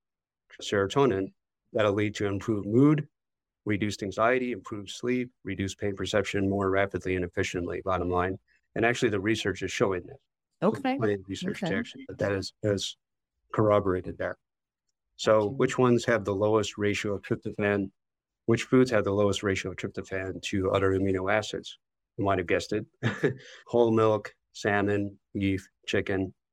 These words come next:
Speaker 1: So what happens is they have a slower and lower production of serotonin if you're relying on foods to produce the serotonin. Now, people that consume that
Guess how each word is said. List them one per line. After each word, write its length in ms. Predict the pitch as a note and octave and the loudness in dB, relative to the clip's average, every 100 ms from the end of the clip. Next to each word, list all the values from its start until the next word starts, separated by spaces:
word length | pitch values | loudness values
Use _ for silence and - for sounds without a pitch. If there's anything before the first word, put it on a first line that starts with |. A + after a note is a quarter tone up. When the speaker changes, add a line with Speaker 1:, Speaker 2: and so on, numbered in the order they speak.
| _ _ _ _ | _ _ _ _
Speaker 1:
So 260 | - A2+ G#2 | -4 0 0
what 160 | G#2+ G2 | 0 0
happens 360 | A#2 G#2+ G2 | 0 0 -2
is 260 | G2+ G2 - - | -2 -4 -6 -4
they 100 | G#2 | -2
have 120 | G2 | 0
a 40 | G2 | -2
slower 420 | - A2 G#2 G2+ | -2 2 4 2
and 120 | G2 | 2
lower 220 | G2+ G2 | -2 -4
production 400 | F#2+ G#2 G2+ G2+ | -4 -4 -4 -4
of 80 | F#2 | -6
serotonin 680 | - G2 F2+ C3+ C3+ F#2+ F2+ | -4 -4 -2 0 2 2 -4
if 80 | - | -6
you're 100 | F#2+ | -4
relying 380 | F#2+ F#2+ F#2+ F2+ | -2 -2 -4 -6
on 160 | F2+ | -6
foods 280 | - G#2 - | -4 -6 -6
to 80 | - | -10
produce 340 | F#2+ G#2 G2+ | -6 -4 -6
the 100 | - | -8
serotonin. 580 | - F2+ F2+ - F2+ F2+ _ _ _ - | -6 -6 -6 -8 -8 -8 _ _ _ -4
Now, 100 | G2 | -2
people 220 | F2 F#2+ F#2+ | 0 0 0
that 160 | F2 | 0
consume 400 | - F2+ - F#2+ F2+ | -2 -6 -2 -2 0
that 200 | F2+ | -2